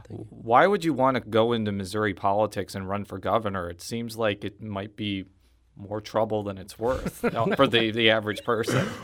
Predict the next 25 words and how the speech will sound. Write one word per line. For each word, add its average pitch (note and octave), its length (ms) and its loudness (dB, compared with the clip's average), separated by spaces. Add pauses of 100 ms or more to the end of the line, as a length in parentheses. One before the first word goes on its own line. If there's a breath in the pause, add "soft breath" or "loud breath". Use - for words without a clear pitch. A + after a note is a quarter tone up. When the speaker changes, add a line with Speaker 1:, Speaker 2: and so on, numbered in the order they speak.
(100)
Speaker 1:
Well, F#3 100 10
look, E3+ 140 8
it, F#3+ 160 8
it, F3+ 240 6
it's F3+ 200 2
certainly, F3 640 2
it's - 160 -2
certainly D#3 420 0
a A#2+ 80 4
tough G2+ 360 -4
mission, D#3+ 400 -4 (240 soft breath)
but C3+ 140 0
we're D#3 160 2
taking D#3+ 420 0
this C3+ 180 -2
mission A#2+ 380 0
on G#2+ 240 0
because A2+ 420 -2
we A#2+ 120 0
bel-, G#2 260 -2 (120)
we A2 140 0
believe, F2+ 460 -4
and A#2 240 -4
I A2+ 220 4
believe, F#2 440 -2